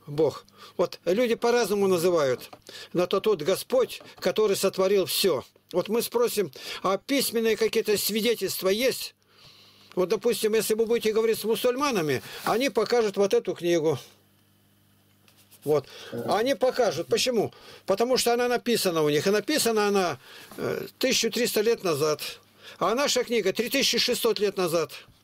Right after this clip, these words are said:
Speaker 1: Она писалась почти тысячу шестьсот лет. Сорок авторов. Написано, «Писали Библии святые Божьи человеки, будучи движимы Духом Святым». А то пере-, переписки там потерялось, ничего не потерялось.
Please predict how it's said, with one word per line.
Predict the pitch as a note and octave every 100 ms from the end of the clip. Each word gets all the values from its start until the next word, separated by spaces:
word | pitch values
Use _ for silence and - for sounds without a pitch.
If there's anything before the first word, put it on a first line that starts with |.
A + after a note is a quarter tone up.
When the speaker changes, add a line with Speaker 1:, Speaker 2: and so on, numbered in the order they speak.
| _ _ - - _ _ _ -
Speaker 1:
Она | F#3 G3
писалась | A3 G3 B3 A3 D#3+
почти | - F#3+ G3
тысячу | A3+ G3+ F#3+
шестьсот | - G3 G#3 F#3
лет. | F3 C3+ -
Сорок | - A3 G3+ F3+
авторов. | F#3+ D3 - B2 A2+ - _ - - -
Написано, | F3 F3+ A3+ - G3
«Писали | G#3+ - A#3+ A3+ G3+
Библии | G#3 G#3 F#3+
святые | F#3+ G3+ G3+ A#3 G3+
Божьи | F#3+ G3+ F3
человеки, | F3 G3 F#3+ G3 B3 - C#3 - - - -
будучи | F3 G#3+ G3+ F#3+
движимы | F3 B3+ F#3+ G3+
Духом | F3 A3 G3 F#3
Святым». | F#3+ F#3+ F3+ B2+ G2 _ _ _ - - - - - _
А | -
то | F3 A3
пере-, | A3 G#3
переписки | G3 G#3+ G#3 - C#4+ C4+ - G#3
там | G#3+
потерялось, | F#3 G3+ A3 A3+ B3+ G#3+ F#3+
ничего | F3+ A#3+
не | A#3
потерялось. | - A3 A#3 A#3 D#3 A2+ -